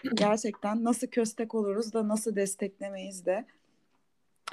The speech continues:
Speaker 2: Yok
Speaker 1: Evet.
Speaker 2: ırkından vuralım, yok milletinden vuralım, yok yaşından vuralım, yok güzelliğinden vuralım da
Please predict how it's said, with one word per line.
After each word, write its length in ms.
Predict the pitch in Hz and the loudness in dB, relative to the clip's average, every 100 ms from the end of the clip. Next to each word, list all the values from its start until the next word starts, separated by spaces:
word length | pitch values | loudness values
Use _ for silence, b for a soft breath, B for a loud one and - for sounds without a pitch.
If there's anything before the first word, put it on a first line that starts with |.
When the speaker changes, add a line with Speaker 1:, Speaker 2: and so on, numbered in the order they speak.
| - - | -2 8
Speaker 2:
Yok 220 | 214 - | 8 12
Speaker 1:
Evet. 120 | 233 | 10
Speaker 2:
ırkından 520 | 226 240 240 226 226 220 | 10 8 8 8 8 6
vuralım, 380 | 196 180 214 | 4 4 0
yok 200 | 214 208 | -4 -2
milletinden 680 | 208 214 208 220 220 208 208 | 0 0 0 -2 -4 -4 -4
vuralım, 360 | 190 185 190 214 | 0 0 0 -4
yok 220 | 202 208 | -4 0
yaşından 560 | 208 208 208 202 202 196 | 0 2 0 4 2 4
vuralım, 340 | 180 190 214 | 6 6 4
yok 220 | 202 208 | -2 -6
güzelliğinden 640 | - 185 190 190 196 196 196 | -4 2 4 4 2 0 2
vuralım 460 | 185 185 254 254 | 4 6 8 8
da 240 | 202 240 | 10 10